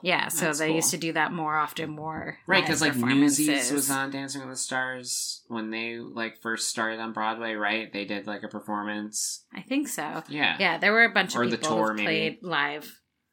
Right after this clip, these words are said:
Speaker 2: Cool.
Speaker 1: on it.
Speaker 2: That's
Speaker 1: Yeah.
Speaker 2: cool.
Speaker 1: Yeah.
Speaker 2: Well, she also played it once on her Fearless tour in an encore set.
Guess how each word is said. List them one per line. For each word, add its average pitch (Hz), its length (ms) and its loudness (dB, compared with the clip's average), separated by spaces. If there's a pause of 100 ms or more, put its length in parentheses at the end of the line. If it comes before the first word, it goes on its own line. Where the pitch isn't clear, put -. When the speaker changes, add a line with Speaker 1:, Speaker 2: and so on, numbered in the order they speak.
(280)
Speaker 2:
Cool. 349 220 2
Speaker 1:
on 151 160 4
it. 104 240 -2
Speaker 2:
That's 262 440 6
Speaker 1:
Yeah. 160 60 -2
Speaker 2:
cool. 123 380 0
Speaker 1:
Yeah. 190 240 -2 (140)
Speaker 2:
Well, 180 120 8
she - 440 6
also 208 1040 6 (340)
played 165 240 6
it 117 180 4
once 190 840 8
on 143 160 6
her 127 140 0
Fearless 196 720 0
tour 107 600 0 (240)
in 123 120 0
an 117 200 2
encore 143 560 0
set. - 560 -2